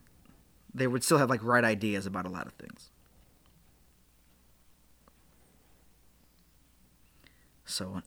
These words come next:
not long after its official inception,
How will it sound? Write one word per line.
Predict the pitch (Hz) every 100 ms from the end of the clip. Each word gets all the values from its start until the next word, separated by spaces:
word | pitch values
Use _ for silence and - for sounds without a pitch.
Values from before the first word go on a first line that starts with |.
| -
not | 151 226 208
long | 208 214
after | 190 175 - 156
its | 147
official | - 135 - 190 -
inception, | - 147 - 170 143 - 92 127